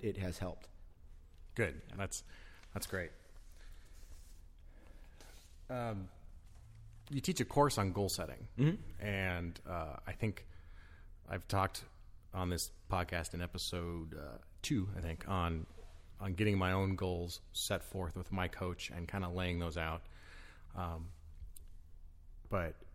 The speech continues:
Speaker 2: can you walk us through briefly, 'cause goal setting could be, it's a, a, a six-part miniseries
Speaker 1: Mm-hmm.
Speaker 2: on its own,
Speaker 1: Mm-hmm.
Speaker 2: but, um, maybe how you recommend people set goals?
Speaker 1: Mm-hmm.
Speaker 2: Um, are there, is there a specific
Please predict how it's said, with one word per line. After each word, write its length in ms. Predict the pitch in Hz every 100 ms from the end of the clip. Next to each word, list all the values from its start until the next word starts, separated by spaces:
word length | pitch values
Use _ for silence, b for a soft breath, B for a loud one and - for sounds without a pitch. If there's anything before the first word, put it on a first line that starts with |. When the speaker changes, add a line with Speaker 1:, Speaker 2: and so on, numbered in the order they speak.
| - - - -
Speaker 2:
can 120 | - 127
you 120 | 117
walk 300 | 117 120 120
us 120 | 113
through 560 | - 113 110 107 104 95 - - - - -
briefly, 360 | - 107 - 90
'cause 200 | - 101
goal 220 | 104 117
setting 240 | 107 104 90
could 140 | 90
be, 100 | 90
it's 200 | 90 -
a, 80 | 92
a, 840 | 90 - - 95 95 90 - -
a 40 | 104
six-part 640 | - 107 - - 95 -
miniseries 520 | 107 101 - 92 135
Speaker 1:
Mm-hmm. 80 | 139
Speaker 2:
on 80 | 92
its 120 | -
own, 280 | 117 113 90
Speaker 1:
Mm-hmm. 60 | 82 98 92 B B B B -
Speaker 2:
but, 40 |
um, 260 | 104 95 90
maybe 180 | 110 101
how 120 | 85
you 380 | 95 98 117 117
recommend 400 | 113 113 117 107
people 200 | 117 101
set 260 | - 117 -
goals? 380 | 131 139 156
Speaker 1:
Mm-hmm. 380 | - 147 202 -
Speaker 2:
Um, 460 | 95 90 90 87 87
are 120 | - 95
there, 100 | 92
is 100 | 95
there 120 | 95
a 40 | 82
specific 540 | - - - 101 -